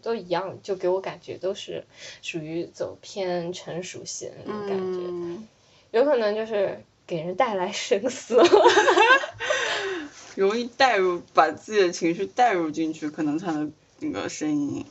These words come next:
Speaker 1: 对，然后我就是后来就是，我就除了 Eason 之外嘛，
Speaker 2: 嗯。
Speaker 1: 然后其实我没有特别说喜欢哪一个歌手，
Speaker 2: 嗯。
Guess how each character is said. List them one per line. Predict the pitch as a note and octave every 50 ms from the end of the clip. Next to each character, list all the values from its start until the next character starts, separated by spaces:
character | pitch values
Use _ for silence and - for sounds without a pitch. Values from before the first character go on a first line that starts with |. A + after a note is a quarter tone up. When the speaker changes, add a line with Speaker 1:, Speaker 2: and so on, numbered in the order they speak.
| _ _ _ - - _ _ _ _ _ -
Speaker 1:
对， | - - - - - A#2 - - - - -
然 | - C4+ E4
后 | F#4+ A4 A#4 F#4 - - - - - - - - - -
我 | - G3+
就 | G#3 C4
是 | D4 D#4 D4 D4 C4+ C4 - -
后 | C#4+ - G#4 A#4 F#4
来 | B3 G3+ F#3+ F#3
就 | F#3+ A3
是， | A#3 A3+ - A3 G#3 F#3+ F#3 F3 E3 D#3
我 | - D3+
就 | F3+ - A3 G#3+ G3+ G3
除 | F#3+ - - - G#3
了 | A#3 C#4 C#4+ B3+ -
Eason | - C#4+ C#4+ - A#3 G3+ F3+
之 | E3 E3 F3
外 | F#3 F#3+ F3+ E3+ -
嘛， | A3 G#3+ G3+
Speaker 2:
嗯。 | G3 F#3 F3 F3 - - _ -
Speaker 1:
然 | G3+ G3
后 | G#3 A#3+ A#3+
其 | A#3+ - - D4+
实 | D#4 - F4
我 | D#4 B3 F3+
没 | E3+ E3+ F3+
有 | A3 B3 G#3+ F3+
特 | - - - D#4+
别 | - - D#3 D#3+
说 | F3 - G3 F#3+ F#3 F#3+ -
喜 | - - - - D#3
欢 | - - G3+ G#3 A3+ A#3 B3
哪 | A#3 F3+ D#3
一 | C#3 C3+ E3+
个 | - - G3 G3 F3+ E3+ E3 D#3+ D3+ C#3 - - - _
歌 | - G3+ G#3+ A3+
手， | A#3 - - D#3 - -
Speaker 2:
嗯。 | G3 G3+ G3 F#3+ F#3 F3+ E3+